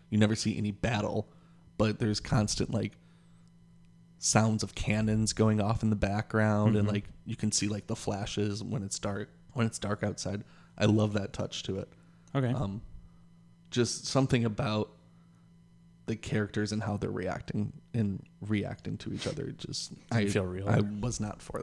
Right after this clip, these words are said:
Speaker 1: that.
Speaker 2: Or it felt real, but it just, it's not,
Speaker 1: Felt,
Speaker 2: not
Speaker 1: felt, it,
Speaker 2: needed.
Speaker 1: it felt dated.
Speaker 2: Oh,
Speaker 1: Like,
Speaker 2: okay.
Speaker 1: I thought <clears throat> that given Sofia Coppola, she could, you know, be the one to, like, take this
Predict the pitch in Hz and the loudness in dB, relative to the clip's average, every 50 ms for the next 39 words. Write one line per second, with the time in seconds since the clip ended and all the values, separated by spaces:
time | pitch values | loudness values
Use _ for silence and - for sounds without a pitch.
0 | - - - - 135 127 127 127 - - 131 117 101 98 95 95 95 92 95 90 | -6 -2 6 10 10 12 12 10 10 10 10 10 10 8 6 6 6 4 2 2
1 | 90 92 - 85 - - - - - - - - - - - - - - - - | 0 -2 -6 -6 -8 -8 -10 -12 -20 -20 -20 -14 -8 -6 -6 -6 -8 -10 -8 -4
2 | - 95 - 160 143 - 113 117 113 110 110 113 135 139 117 123 120 117 135 135 | 0 6 8 8 8 10 10 10 10 10 12 10 10 10 10 8 8 8 6 6
3 | 131 - 143 135 123 - 113 117 107 107 107 - - 113 - - - 123 113 113 | 6 6 6 6 6 6 2 0 0 0 -2 -4 -6 -6 -8 -6 -2 2 4 4
4 | 120 110 107 98 92 92 - - - 117 120 123 - - 113 113 113 107 110 - | 6 4 4 2 0 -2 -4 -2 0 0 0 0 0 0 2 2 4 4 2 4
5 | 147 131 117 104 107 - - - - - - 110 113 98 98 98 - - - - | 4 2 2 0 -4 -10 -18 -20 -8 -2 0 2 2 2 -2 -4 -8 -12 -16 -20
6 | - - - - - - - - - - - - - - 127 127 117 113 107 - | -20 -20 -20 -20 -20 -20 -20 -20 -20 -20 -20 -16 0 4 6 6 8 6 6 4
7 | 120 104 - 113 107 - - 107 104 - 101 104 104 104 - - - - 120 117 | 2 4 4 4 4 6 6 4 4 6 4 2 0 0 -2 -2 2 4 6 6
8 | 110 107 - - 101 98 101 - - - - - 107 120 - 98 - - - - | 6 6 4 0 0 0 -4 -8 -14 -16 -12 -8 -6 -6 -4 -6 -8 -10 -12 -16
9 | - - - - - - 113 117 104 107 107 107 107 101 95 110 104 - - 107 | -20 -20 -20 -20 -6 0 2 2 2 2 2 0 -2 -2 -2 -4 -4 -4 -4 -2
10 | 101 101 101 98 - - - - - - - 110 110 107 - - - 110 104 - | -2 -4 -6 -8 -10 -14 -20 -14 -10 0 2 2 2 2 0 0 2 2 2 2